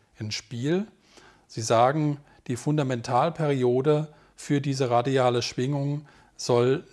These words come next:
diese Periode mit zweitausendzweihundert Tagen sein.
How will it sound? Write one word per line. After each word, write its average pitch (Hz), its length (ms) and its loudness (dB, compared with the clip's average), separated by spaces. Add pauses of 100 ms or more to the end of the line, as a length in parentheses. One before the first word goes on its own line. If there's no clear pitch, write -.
diese 123 380 -2
Periode 120 520 0
mit 117 160 -4
zweitausendzweihundert 117 960 0
Tagen 107 360 -4
sein. 113 440 -6